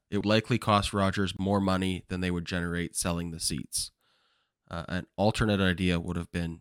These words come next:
to pre-sell or auction a limited number of seats, like a hundred or so. If you could sell each of them for a thousand bucks, that's still good money for Jays Care,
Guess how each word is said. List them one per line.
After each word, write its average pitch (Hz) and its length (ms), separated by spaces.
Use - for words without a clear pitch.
to 92 120
pre-sell 98 840
or 90 200
auction 90 560
a 87 80
limited 101 380
number 76 260
of 71 100
seats, - 460
like 87 160
a 85 60
hundred 90 300
or 67 120
so. 62 320
If - 140
you 87 80
could 87 100
sell 90 220
each 87 160
of 90 80
them 87 120
for 87 140
a 85 60
thousand 85 360
bucks, 151 400
that's 85 200
still 85 200
good 71 160
money 113 240
for 90 140
Jays 120 340
Care, 113 460